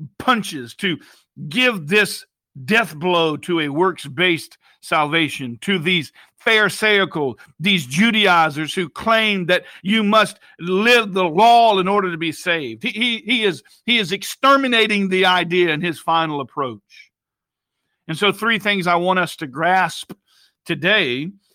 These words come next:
as we look at our text, and that is, number one, we must remember Christ's provision. Secondly, we must remember Christ's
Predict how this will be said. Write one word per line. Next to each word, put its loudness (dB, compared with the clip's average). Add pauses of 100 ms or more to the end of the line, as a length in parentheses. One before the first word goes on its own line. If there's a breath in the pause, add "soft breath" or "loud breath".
(180)
as -4
we -2 (840)
look -2
at -2
our -4
text, -16 (840)
and -8
that -2
is, -4
number -4
one, -4 (440)
we 0
must 0
remember -2
Christ's -4 (240)
provision. -4 (1160)
Secondly, -2
we 2
must -2
remember -4
Christ's -4